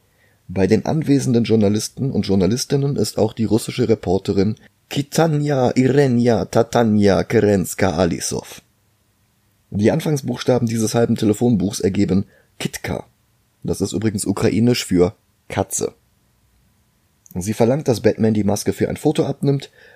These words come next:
aber der erklärt, dass er dann als Verbrechensbekämpfer nutzlos wäre. Selbst die Polizei, für die sie offiziell arbeiten, wissen nicht die wahren Identitäten unter den Masken. Die Pressekonferenz wird dann beendet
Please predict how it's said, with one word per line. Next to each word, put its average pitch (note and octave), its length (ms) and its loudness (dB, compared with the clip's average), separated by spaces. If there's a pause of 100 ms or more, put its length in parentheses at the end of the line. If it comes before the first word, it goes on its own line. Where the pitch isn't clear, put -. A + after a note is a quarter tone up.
aber F2 240 -2
der G#2 200 2
erklärt, F#2+ 400 2
dass G2+ 120 -2
er D#2+ 80 0
dann F2 140 -2
als - 160 -6
Verbrechensbekämpfer F2 800 -4
nutzlos E2 500 -4
wäre. D#2+ 300 -4
Selbst F#2+ 460 -2
die A#2+ 80 2
Polizei, A#2+ 680 -2 (200)
für A2 240 0
die A2 160 -2
sie A2+ 180 -2
offiziell G2 520 0
arbeiten, F#2+ 640 0 (300)
wissen F#2+ 420 0
nicht - 320 -2
die G2+ 140 0
wahren F2+ 320 0
Identitäten F2+ 640 0
unter D#2+ 200 -4
den F#2 140 2
Masken. - 360 -4 (1400)
Die - 100 -16
Pressekonferenz G#2 680 0
wird G2 140 0
dann F#2+ 100 0
beendet D3+ 480 -2